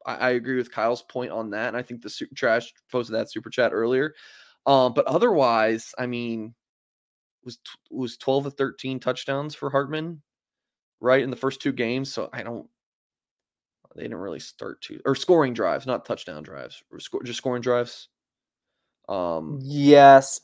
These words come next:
Speaker 2: Well, no, it was touchdown drives 'cause the
Speaker 1: Touchdown
Speaker 2: one
Speaker 1: drives.
Speaker 2: drive, I, I think, don't quote me on <laughs> this, but I, I think the one drive that wasn't
Speaker 1: Missed
Speaker 2: a
Speaker 1: field goal.
Speaker 2: touchdown was, what? No, I think it was a converted field goal. I'm gonna bring it, bring up the stat right now just
Speaker 1: All right.
Speaker 2: so we can, uh,
Speaker 1: Get the crack
Speaker 2: be
Speaker 1: stat for
Speaker 2: accurate
Speaker 1: that.
Speaker 2: about it.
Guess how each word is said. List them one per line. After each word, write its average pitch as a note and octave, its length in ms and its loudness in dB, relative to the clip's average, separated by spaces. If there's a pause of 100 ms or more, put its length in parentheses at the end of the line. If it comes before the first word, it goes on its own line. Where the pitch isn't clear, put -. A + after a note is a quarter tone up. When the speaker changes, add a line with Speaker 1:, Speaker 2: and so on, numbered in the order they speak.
(140)
Speaker 2:
Well, D#3 340 6
no, E3 300 8
it C#3 140 2
was E3 280 2
touchdown C3+ 360 -2
drives B2 340 0
'cause B2 160 -4
the B2 80 0
Speaker 1:
Touchdown A#2+ 100 -6
Speaker 2:
one C3+ 160 0
Speaker 1:
drives. A#2+ 460 0
Speaker 2:
drive, - 60 -20 (880)
I, C3 280 4
I - 20 4
think, B2 340 -6
don't D3 180 2
quote A#2 200 -2
me A2 80 -8
on G#2+ 200 -8
<laughs> - 40 -20
this, D3 200 -2
but A#2+ 220 2
I, A#2+ 220 2
I C3 100 2
think D#3 220 -4
the D3 100 4
one B2 460 0 (400)
drive B2+ 320 6
that A2+ 260 0
wasn't A#2 500 -2 (220)
Speaker 1:
Missed B2+ 200 -4
Speaker 2:
a - 20 -18
Speaker 1:
field G#3+ 180 0
goal. G#2 80 -2
Speaker 2:
touchdown G#2+ 220 -6
was, G#2+ 320 -8 (680)
what? B2+ 380 0
No, C3+ 160 4
I A#2 140 4
think C#3+ 220 -4
it B2 260 0 (880)
was A#2+ 220 -2
a G#2+ 280 -4
converted B2+ 380 -4
field G#2 240 -8
goal. G2+ 220 -6
I'm F3 100 2
gonna G#3 140 0
bring C3 240 -4
it, B2 120 -12
bring A#2+ 220 -6
up A2+ 100 -10
the A2 80 -18
stat G#2 380 -6
right G2 180 -8
now G#2 160 -10
just A2+ 100 -4
Speaker 1:
All B2+ 80 4
right. - 100 -2
Speaker 2:
so C3 120 6
we B2 140 0
can, A2+ 280 -10
uh, G#2+ 180 -6
Speaker 1:
Get D#3+ 100 -6
the - 60 -8
crack A#2+ 220 0
Speaker 2:
be A#2+ 80 0
Speaker 1:
stat G#2+ 200 2
for G2+ 60 -10
Speaker 2:
accurate G#2 300 -8
Speaker 1:
that. G2 60 -14
Speaker 2:
about G2+ 220 -8
it. A2 80 -14